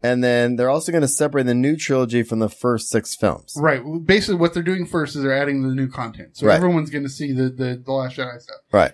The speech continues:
Speaker 2: And then after that's gone from being new,
Speaker 1: Uh-huh.
Speaker 2: then they're splitting it, and I'm sure they're gonna,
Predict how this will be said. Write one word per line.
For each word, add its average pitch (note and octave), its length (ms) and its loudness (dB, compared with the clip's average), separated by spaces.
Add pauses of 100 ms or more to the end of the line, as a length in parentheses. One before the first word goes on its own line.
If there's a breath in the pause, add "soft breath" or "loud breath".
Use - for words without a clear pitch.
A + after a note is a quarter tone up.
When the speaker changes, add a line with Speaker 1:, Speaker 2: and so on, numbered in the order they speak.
Speaker 2:
And D3 100 -4
then C#3+ 120 0
after E3 260 0
that's C#3+ 440 0 (220)
gone C3+ 640 2 (380)
from C3+ 160 -2
being C3 240 0
new, F#3 400 2 (100)
Speaker 1:
Uh-huh. G2 320 4
Speaker 2:
then D#3 160 6
they're F#3 140 4
splitting C#3+ 400 2
it, C3+ 140 0
and C3 100 -6
I'm C3+ 100 0
sure D#3 180 2
they're D3+ 120 0
gonna, C#3 240 0